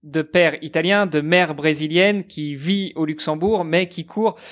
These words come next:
euh, en Coupe de Belgique et qui représente l'Italie. Donc, euh, voilà, c'est, euh, au Luxembourg, c'est pas rare de voir ces, de, de, de rencontrer des gens qui sont dans ce cas-là. Et en tout cas, c'est tout à votre mérite. Euh, bravo. Euh,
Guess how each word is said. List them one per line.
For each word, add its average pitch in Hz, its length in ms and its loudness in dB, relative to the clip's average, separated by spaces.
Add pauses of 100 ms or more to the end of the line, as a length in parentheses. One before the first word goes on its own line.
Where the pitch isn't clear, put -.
(160)
euh, 175 480 4
en 180 160 -2
Coupe 185 160 -8
de 180 100 2
Belgique 175 560 -2
et 196 140 0
qui 180 180 -2
représente 185 460 2
l'Italie. 185 400 2
Donc, 151 200 -4
euh, 156 80 -2 (220)
voilà, 160 260 2
c'est, 151 280 -4
euh, 139 160 -6
au 196 100 2
Luxembourg, 208 480 2
c'est 160 160 -6
pas 165 120 2
rare 180 180 2
de 156 80 0
voir 165 200 0
ces, 143 420 -6 (200)
de, 143 120 -2
de, 143 160 -12
de 139 180 -2
rencontrer 170 580 2
des 147 100 2
gens 165 140 2
qui 170 140 -4
sont 165 100 -2
dans 147 140 0
ce - 100 -8
cas-là. 151 300 4
Et 143 100 0
en 135 60 -2
tout - 140 -12
cas, 165 220 2
c'est - 180 -4
tout 202 180 -2
à 160 80 6
votre 156 260 2
mérite. 143 380 -4 (340)
Euh, 135 100 0
bravo. 151 440 4 (320)
Euh, 147 340 -6